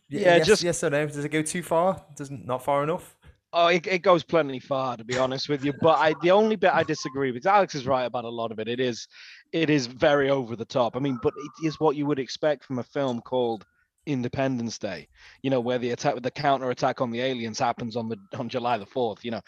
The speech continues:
Speaker 1: what were you expecting? But I do think there is a touch of irony. That is the only bit I disagree. I think there is a lot of,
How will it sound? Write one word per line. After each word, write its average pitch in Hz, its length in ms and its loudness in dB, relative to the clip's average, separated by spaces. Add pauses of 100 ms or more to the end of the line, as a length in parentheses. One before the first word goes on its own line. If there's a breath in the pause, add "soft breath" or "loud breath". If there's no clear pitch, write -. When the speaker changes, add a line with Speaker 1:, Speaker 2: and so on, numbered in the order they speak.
(240 loud breath)
Speaker 1:
what 131 240 2
were 120 80 -6
you 113 100 -6
expecting? 113 480 -2
But 127 120 -4
I 135 120 -2
do 175 260 -2
think 175 240 0
there 143 140 2
is 131 120 0
a 135 40 -6
touch - 320 -6
of 131 80 0
irony. 143 380 4
That 123 120 -2
is 123 60 -6
the 131 80 -4
only 143 180 -4
bit 131 120 0
I 117 80 -2
disagree. 120 420 -4
I 110 80 0
think 123 160 -14
there 135 100 -4
is 131 120 -2
a 135 40 -4
lot 156 160 2
of, 151 120 0